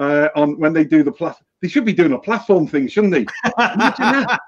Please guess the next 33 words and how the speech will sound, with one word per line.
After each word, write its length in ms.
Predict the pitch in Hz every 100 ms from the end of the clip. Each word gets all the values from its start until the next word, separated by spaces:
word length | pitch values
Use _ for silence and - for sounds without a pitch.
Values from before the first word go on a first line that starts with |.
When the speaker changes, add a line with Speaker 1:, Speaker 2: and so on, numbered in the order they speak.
| - 220
Speaker 1:
You 100 | 277
know, 60 |
like 200 | 269 262
politicians 600 | - 247 226 302 - 262 214
Speaker 2:
We'll 140 | 226
get 20 | -
them 0 |
on 0 |
Speaker 1:
do. 40 | 208
Speaker 2:
next 200 | 196 -
week. 100 | 214 -
We'll 100 | 185
get 120 | 269
Speaker 1:
Yeah, 60 |
Speaker 2:
them 100 | 285
on 160 | 294 302
Speaker 1:
yeah, 60 | 247
Speaker 2:
next 160 | 226
Speaker 1:
yeah. 60 | 240
Speaker 2:
week. 80 | 214 - _
Speaker 1:
We, 160 | 247 -
we 100 | 233
could 120 | 208
have 100 | 196
them 120 | 175
on 100 | 180 180
next 220 | 170 -
week, 180 | 247 214
couldn't 200 | 226 226
we? 200 | 175 - 202
You 60 |
know, 140 | 185 165
so, 220 | 175 175